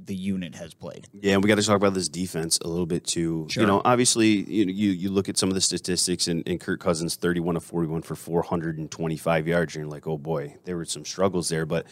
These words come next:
Speaker 2: you've gotta remember that Minnesota completely ditched their run game because they had twenty-two yards on seventeen attempts, a one point three average, Peach. I mean, they completely shut Dalvin Cook, uh, uh, out and,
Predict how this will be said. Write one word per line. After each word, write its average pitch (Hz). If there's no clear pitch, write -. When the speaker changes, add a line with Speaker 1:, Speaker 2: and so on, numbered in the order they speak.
Speaker 2:
you've 110
gotta 104
remember 92
that 85
Minnesota 98
completely 92
ditched 82
their 85
run 80
game 76
because 85
they 98
had 104
twenty-two 120
yards 90
on 82
seventeen 95
attempts, -
a 92
one 101
point 113
three 98
average, 82
Peach. 87
I 101
mean, 98
they 170
completely 104
shut -
Dalvin 90
Cook, -
uh, 85
uh, 87
out 85
and, 85